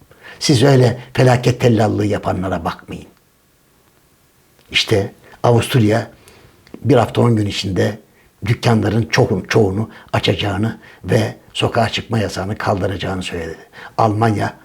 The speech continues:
aynı hazırlığı yapmak üzere. İtalya'da ölümler bu sefer de dramatik olarak aşağı doğru gitmeye başladı. İspanya'da da önümüzdeki günlerde göreceksiniz. Çok iyi haberler gelmeye başlayacak. Bütün dünyadan, Amerika'dan da gelecek.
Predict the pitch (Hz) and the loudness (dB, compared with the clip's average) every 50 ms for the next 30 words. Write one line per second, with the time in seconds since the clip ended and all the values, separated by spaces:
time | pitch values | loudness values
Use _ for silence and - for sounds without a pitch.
0 | - _ - - 117 110 107 110 - 107 101 - 98 92 90 92 95 101 98 - | -18 _ -2 0 0 2 2 0 0 0 -2 -2 -2 -4 -4 -4 -4 -4 -6 -8
1 | - - - - 101 95 - - 92 - - - - 92 85 - - - - - | -16 -18 -12 -8 -8 -6 -6 -4 -6 -6 -6 -6 -8 -8 -8 -10 -12 -16 -18 -20
2 | - _ - 120 - - 139 127 110 107 107 107 104 113 117 113 104 104 110 123 | -12 _ -6 -2 0 2 2 2 2 0 -2 -2 0 0 0 0 0 0 0 0
3 | 123 - - - - - - - - - 127 - 139 120 131 107 104 113 101 98 | 0 -2 -4 -14 -20 -20 -20 -12 -6 -4 -2 0 0 0 0 0 0 0 -2 0
4 | 113 117 117 113 113 - 143 117 104 98 104 117 123 - - - - - - - | 0 0 0 -2 -2 -4 -4 -4 -4 -4 -4 -6 -6 -8 -12 -20 -20 -16 -10 -8
5 | 107 - - 123 113 113 90 98 101 101 - 85 - _ 92 92 92 87 85 87 | -6 -4 -2 -2 -2 -4 -4 -6 -8 -8 -10 -12 -14 _ -10 -8 -8 -8 -8 -10
6 | 85 - - 82 76 76 - - _ _ _ _ _ _ _ - - - - 120 | -12 -12 -12 -14 -16 -16 -18 -20 _ _ _ _ _ _ _ -20 -20 -14 -8 -6
7 | 120 - - - 175 175 160 139 131 127 123 110 123 113 113 117 110 101 117 110 | -4 -4 -2 -2 0 0 2 2 2 2 2 2 0 0 0 0 -2 -2 -2 -4
8 | - 117 117 113 107 104 107 101 92 104 98 98 101 104 95 - 104 92 - - | -4 -4 -2 -2 -2 -2 -2 -4 -4 -4 -4 -4 -4 -6 -6 -6 -8 -8 -8 -8
9 | 92 92 87 - - _ _ - - - - - 131 117 - 127 104 107 104 87 | -10 -10 -10 -12 -18 _ _ -20 -20 -12 -6 -4 -4 -2 -2 -2 -2 -2 -4 -4
10 | 101 101 92 95 92 90 85 87 87 85 87 87 85 80 78 82 82 - - 85 | -4 -6 -6 -6 -8 -8 -8 -8 -8 -8 -10 -10 -10 -10 -10 -10 -12 -12 -10 -12
11 | 82 78 85 85 - - 120 127 - 220 226 196 120 113 110 101 90 90 92 104 | -12 -12 -12 -14 -10 -6 -6 -2 0 2 2 4 4 2 0 0 -2 -4 -2 0
12 | 147 190 226 247 226 226 196 170 143 120 104 101 90 95 90 90 82 - - - | 2 4 4 4 4 2 2 2 2 0 -2 -4 -4 -6 -8 -8 -10 -12 -16 -18